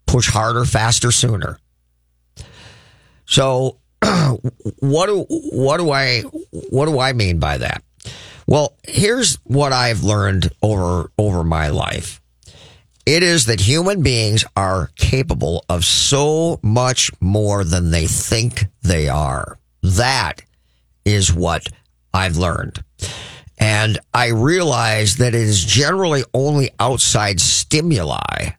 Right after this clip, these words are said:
that brings it out in human beings. And so remember I said, "Don't save people. Don't, don't save your children. Let them come up against these things, because when they do, that outside stimuli will cause them to do and be more." So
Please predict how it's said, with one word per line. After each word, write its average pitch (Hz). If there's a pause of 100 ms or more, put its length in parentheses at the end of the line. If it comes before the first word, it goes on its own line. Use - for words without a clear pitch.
(120)
that 123
brings 113
it 101
out 95 (140)
in 98
human 82
beings. 64
And 95
so 104
remember 120
I 113
said, 107
"Don't 113
save 113
people. 87 (140)
Don't, 101
don't 117
save 123
your 98
children. 92 (480)
Let 117
them 110
come 127
up 123
against 117
these 87
things, 92
because 95
when 101
they 98
do, 120
that 95
outside 104
stimuli 95
will 87
cause 101
them 92
to -
do 98
and 80
be 87
more." 98
So 123